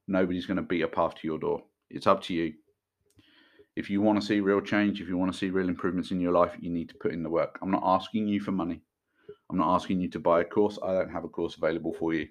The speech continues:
I'm not asking you to buy a book or an online course or attend a program or anything like that at all. I don't have any of that to sell you. This podcast is free.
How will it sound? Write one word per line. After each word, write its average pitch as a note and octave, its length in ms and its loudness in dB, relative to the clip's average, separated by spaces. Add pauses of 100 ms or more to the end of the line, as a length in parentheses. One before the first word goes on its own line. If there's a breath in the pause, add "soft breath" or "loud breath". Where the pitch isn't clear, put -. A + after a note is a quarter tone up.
(500)
I'm F2+ 80 -2
not E2+ 140 0
asking F2 360 0
you F2+ 180 0
to E2+ 240 -2 (420 loud breath)
buy F2+ 220 8
a E2+ 40 4
book G2+ 340 4
or F2 140 -2
an F2 80 0
online F2+ 300 2
course F#2+ 320 0
or D#2 160 0
attend F#2 280 -2
a E2 40 -2
program F2+ 500 2
or E2+ 120 2
anything F2 260 -2
like D#2 100 0
that D#2+ 200 0
at - 60 -16
all. F2+ 140 0
I - 20 -4
don't F#2 200 -2
have G#2+ 160 2
any G2 160 -2
of D#2+ 60 -4
that - 180 2
to - 60 -18
sell B2 200 0
you. A2 80 -10 (640)
This G#2+ 100 0
podcast B2+ 520 4
is - 100 -12
free. - 240 -10